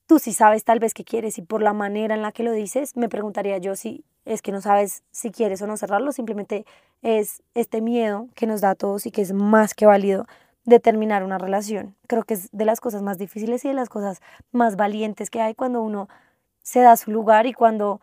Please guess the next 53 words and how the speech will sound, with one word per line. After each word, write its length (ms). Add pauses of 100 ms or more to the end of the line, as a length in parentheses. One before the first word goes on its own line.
(280)
uno 380
también 420
le 80
da 60
el 80
lugar 220
a 40
la 100
otra 160
persona 340
y 40
dice, 240
"Juepucha, 340
esto 140
no 60
está 160
funcionando 500
ni 200
para 200
ti 120
ni 100
para 220
mí", 320
y 360
antes 240
de 100
que 100
nos 120
hagamos 360
daño, 340 (540)
es 120
momento 360
de 100
levantar 480
la 80
mano 380 (360)
y 180
de 100
salir 420
y 180
de 200
decir, 640 (500)
"Pues, 160
juepucha, 480
esto 200
fue 120
muy 160
lindo, 260
pero, 480
pero 160
hasta 180
acá 120
llegamos". 480